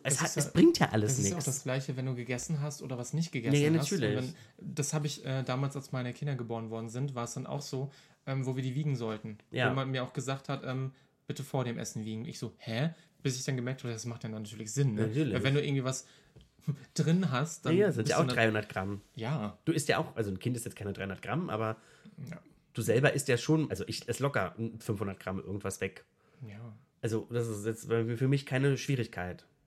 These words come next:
Speaker 1: so an sich. Und deshalb, also wiegen finde ich dumm.
Speaker 2: Ja.
Speaker 1: Wiegen ist, ist so, und ich glaub, dann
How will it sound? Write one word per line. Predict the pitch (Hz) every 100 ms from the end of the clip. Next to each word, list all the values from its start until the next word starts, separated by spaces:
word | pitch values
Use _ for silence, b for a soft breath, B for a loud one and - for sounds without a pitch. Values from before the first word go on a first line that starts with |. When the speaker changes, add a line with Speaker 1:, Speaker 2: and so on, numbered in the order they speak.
| -
Speaker 1:
so | 101 85 - b b b b b b b _
an | 107
sich. | 98 92 - B B
Und | -
deshalb, | 131 143 -
also | 135 117
wiegen | 127 147 160 135
finde | 135
ich | 117
dumm. | - 101 95 90 - _ _ _ b b b
Speaker 2:
Ja. | - 104
Speaker 1:
Wiegen | 123 127
ist, | 117 - -
ist | 120 -
so, | 123 117 B B
und |
ich | 135
glaub, | 156 156
dann | 185